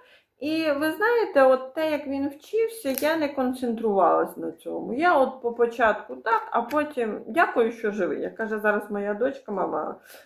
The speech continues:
добре, що я ще жива». Ну, так і каже. А,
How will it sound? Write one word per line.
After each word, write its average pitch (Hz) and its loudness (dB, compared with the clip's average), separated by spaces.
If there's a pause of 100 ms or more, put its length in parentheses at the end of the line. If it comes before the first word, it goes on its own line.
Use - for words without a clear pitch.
добре, 466 4
що - -8
я 190 0
ще 190 -4
жива». - -6 (340)
Ну, 427 -6
так 262 -2
і 226 -4
каже. 151 -8 (920)
А, 165 -2